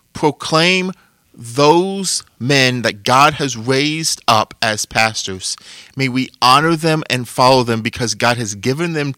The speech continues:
to us to accomplish his good, both for us and for the churches in pla-, where he has placed us. And may we affirm those who haven't been called pastors as the godly ministers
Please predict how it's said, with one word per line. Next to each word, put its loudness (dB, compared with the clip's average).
to -2
us 2
to -2
accomplish 0
his -2
good, 4
both 2
for -4
us 4
and -6
for 2
the -6
churches -2
in -6
pla-, -4
where 0
he -4
has -2
placed -2
us. -6
And 0
may 0
we 4
affirm 2
those 4
who -6
haven't -2
been -2
called 0
pastors -2
as -2
the -6
godly 2
ministers -2